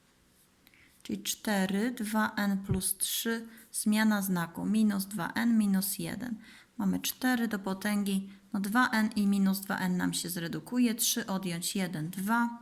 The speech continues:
szesnaście. Więc Q jest liczbą stałą. Q jest równy szesnaście. No i od razu można zauważyć, że Q jest większe od jedynki. Więc żeby określić,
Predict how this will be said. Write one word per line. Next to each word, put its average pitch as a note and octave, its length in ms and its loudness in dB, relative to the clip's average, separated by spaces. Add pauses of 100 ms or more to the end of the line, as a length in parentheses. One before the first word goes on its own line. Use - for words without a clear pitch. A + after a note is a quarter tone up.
(1000)
szesnaście. F#3+ 880 -2 (300)
Więc B3 200 0
Q C4+ 160 -4
jest A#3 260 0
liczbą F#3+ 340 0
stałą. F3 680 0 (1900)
Q B3+ 140 -4
jest A#3 260 0
równy F#3 340 -2
szesnaście. F#3 1040 0 (1120)
No E4+ 80 -10
i D4 120 2
od G#3+ 100 0
razu A3+ 240 4
można G3+ 260 2
zauważyć, F3+ 540 0
że A3 120 0
Q G3+ 240 -4
jest G3+ 300 -2
większe F3 540 0
od E3+ 200 -4
jedynki. A3 680 0 (440)
Więc F#3+ 220 -4
żeby A#3 440 -2
określić, A3 680 -4